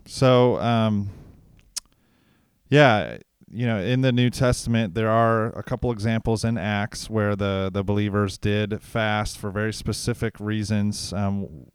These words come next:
uh, one of which was before Paul and Barnabas chose elders for the churches. Um, but again, like Dan said, those are, those are descriptions of a story. Tho-, those are not prescriptions, which means there's not a command there.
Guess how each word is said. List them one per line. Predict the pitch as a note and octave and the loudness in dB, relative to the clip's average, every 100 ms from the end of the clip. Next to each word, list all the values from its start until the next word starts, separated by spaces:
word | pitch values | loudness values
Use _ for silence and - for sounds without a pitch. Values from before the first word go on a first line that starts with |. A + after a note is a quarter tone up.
| - | -18
uh, | G2+ G2 F#2+ F#2+ A2+ - | -10 -8 -6 -8 -12 -12
one | G#2 A2 | -2 0
of | G#2+ F#2+ | 0 -2
which | G#2 G2+ G2+ | -2 -2 -4
was | G2 | -4
before | - G2 - G#2+ G#2 G2 | -4 -8 -2 0 0 0
Paul | - G#2 G#2 | -2 0 0
and | G2 | 0
Barnabas | G2+ G#2+ G2 - | 0 0 -4 -6
chose | - G#2+ G2+ | -2 -2 -2
elders | G#2 G#2 F#2+ F#2+ | -2 -2 -2 -2
for | - G#2 | -6 -6
the | F#2 F#2 | -6 -6
churches. | - G#2+ - F#2+ F2+ - - _ _ _ _ _ _ _ | -2 -4 -2 -6 -6 -10 -16 _ _ _ _ _ _ _
Um, | - G#2 F#2+ F#2 F2+ F2 F#2+ - _ | -4 -2 0 0 -2 -4 -6 -12 _
but | A2+ | -6
again, | G2+ A2 A2+ G2+ F2+ | -2 0 0 0 -4
like | - G2+ | -6 -8
Dan | G#2+ G2+ | -4 -4
said, | G2 A2 G#2 | -2 -2 0
those | G2 F#2 | 0 0
are, | G2 F#2 | -2 -2
those | F#2 G2 | -4 -4
are | F#2+ F2+ E2+ - _ _ _ | -4 -4 -6 -12 _ _ _
descriptions | - A#2+ A#2+ - B2 - G#2+ G2 | -4 -2 -2 -2 -2 0 -4 -2
of | F#2 | -4
a | |
story. | G2 - A#2 A2+ G2+ | -6 0 2 4 2
Tho-, | F#2+ F#2 | 0 -2
those | F#2 F#2+ | -2 -2
are | G2 | -2
not | G2 G2 - | -2 -4 -6
prescriptions, | - A#2+ A#2 - G2 - F#2+ F#2 | -4 -2 -2 -4 -6 -6 -6 -6
which | - | -6
means | G2 F#2+ | -6 -4
there's | G2 E2+ | -6 -4
not | G#2 G2 | -4 -4
a | |
command | - - G2+ G2+ G#2 G#2 | -6 -6 -4 -2 -2 -4
there. | F#2+ F2+ F2+ F2 | -4 -6 -6 -8